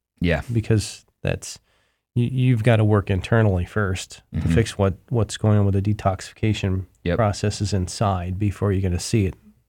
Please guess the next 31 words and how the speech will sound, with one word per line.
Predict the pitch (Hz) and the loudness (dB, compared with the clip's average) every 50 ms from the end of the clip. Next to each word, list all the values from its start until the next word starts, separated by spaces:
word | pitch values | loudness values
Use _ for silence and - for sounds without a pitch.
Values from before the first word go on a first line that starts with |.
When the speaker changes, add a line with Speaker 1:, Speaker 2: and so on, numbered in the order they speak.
| - | -2
Speaker 1:
Oh, | - 107 | 0 2
yeah. | |
Speaker 2:
necessarily | 82 73 139 139 135 131 120 120 113 | 2 4 6 8 8 8 8 6 6
on | 104 | 6
the | 104 101 95 | 4 4 4
outside. | 107 131 139 - - 107 - 82 - - - | 4 2 2 0 -2 -6 -6 -6 -8 -10 -8
Speaker 1:
Yep. | - 80 | -6 -2
Speaker 2:
So | 80 104 98 95 - - - - - _ _ _ _ _ _ _ _ _ _ - | -2 0 0 -2 -4 -6 -12 -20 -20 _ _ _ _ _ _ _ _ _ _ -2
I | 113 | -2
just | 107 - - | -2 -2 0
tell | - 117 110 | -2 -2 0
people, | 110 - 117 107 101 101 | 2 2 0 2 2 0
don't | 98 - 117 117 127 - - _ _ - | 0 0 0 0 0 -2 -6 _ _ -2
go | 117 127 131 147 151 | 2 4 6 6 8
on | 147 151 170 | 8 8 8
it, | 185 175 175 - | 6 6 4 0
and | - 135 127 | -2 0 2
you | 139 127 120 | 2 2 2
d-, | 110 113 - | 0 -2 0
go | 127 123 151 170 175 | 4 6 8 8 8
on | 156 156 160 | 8 8 6
it | 165 156 139 | 6 6 4
and | 120 113 110 104 | 4 4 6 6
don't | 113 127 139 139 - | 6 6 6 4 4
give | 92 131 123 110 | 4 4 4 4
Speaker 1:
Yeah. | 117 | 4
Speaker 2:
up. | 107 - - - _ _ _ _ _ _ - | 4 2 0 -6 _ _ _ _ _ _ -4
Speaker 1:
Right. | 80 78 76 - - - - - _ _ _ _ - | -4 -2 -2 -4 -8 -12 -20 -20 _ _ _ _ 0
Speaker 2:
Give | 127 127 135 | 2 2 2
it | 139 - | 0 -2
time. | - - 117 101 76 73 - - | -2 0 0 0 0 -4 -8 -10